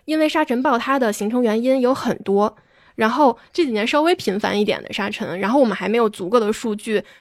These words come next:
去证明这个气候变化一定会让未来的这个沙尘天气增多，这个也是我们还需要再去，呃，慢慢去做研究。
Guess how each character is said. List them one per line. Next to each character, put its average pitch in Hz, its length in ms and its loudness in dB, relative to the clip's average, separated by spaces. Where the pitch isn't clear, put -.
去 247 160 -6
证 285 220 4
明 190 300 0
这 220 120 2
个 202 80 0
气 240 140 -4
候 233 60 2
变 240 120 0
化 233 120 -4
一 196 180 -8
定 285 180 -2
会 202 200 -2
让 196 160 -2
未 226 140 0
来 180 200 -2
的 185 200 -2
这 196 160 -2
个 175 200 -2
沙 214 160 -4
尘 - 160 -4
天 208 180 -2
气 - 140 -4
增 190 240 -2
多， 196 280 0
这 320 160 2
个 220 120 2
也 202 160 -2
是 233 160 0
我 202 140 2
们 180 180 -2
还 180 240 -4
需 254 200 -6
要 247 240 2
再 220 240 0
去， 196 500 -2
呃， 185 180 0
慢 254 140 2
慢 247 140 2
去 254 160 -6
做 247 180 0
研 180 220 -4
究。 208 280 0